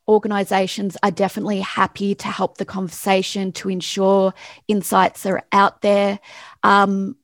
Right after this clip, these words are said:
as well as, as be part of the conversation. So it's, it's a very different perspective. Um, working in Australia in the aid space is probably one of the most challenging spaces to be. When I talk to my colleagues, when they need something about the Australian aid program,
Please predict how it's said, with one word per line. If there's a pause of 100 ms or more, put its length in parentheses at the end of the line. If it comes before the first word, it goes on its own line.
(120)
as
well
as,
as
be
part
of
the
conversation. (400)
So
it's,
it's
a
very
different
perspective. (100)
Um,
working
in
Australia
in
the
aid
space
is
probably
one
of
the
most
challenging
spaces
to
be. (360)
When
I (180)
talk
to
my
colleagues,
when
they
need
something
about
the
Australian
aid
program,